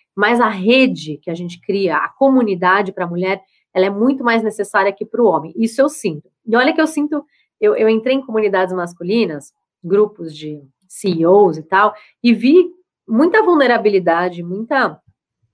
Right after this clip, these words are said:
vontade de troca real ali, de se despir, mostrar pro-, despir no bom sentido, né, gente? Pelo amor, de mostrar seus reais problemas ali. É... mas a mulher, ela tem mais, porque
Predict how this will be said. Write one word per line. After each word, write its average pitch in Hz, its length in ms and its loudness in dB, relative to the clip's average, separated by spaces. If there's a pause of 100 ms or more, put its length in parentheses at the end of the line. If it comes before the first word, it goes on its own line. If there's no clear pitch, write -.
(160)
vontade 190 580 -2
de 170 120 -16
troca 180 400 -4
real 170 500 0
ali, 180 540 -4 (300)
de 170 460 -4
se 196 120 -10
despir, 220 760 0
mostrar 190 360 -2
pro-, 226 400 0
despir 208 400 -6
no 226 80 -4
bom 208 120 0
sentido, 170 360 -12
né, 170 160 -4
gente? 165 200 -10
Pelo 185 160 -4
amor, 185 200 -2 (360)
de 202 120 2
mostrar 214 500 2
seus 233 280 2
reais 220 360 2
problemas 190 720 0
ali. 190 420 -6 (400)
É... 175 500 -6
mas 226 220 0
a 254 60 2
mulher, 247 280 2
ela 262 200 0
tem 294 200 -4
mais, 180 600 -2
porque 208 400 -4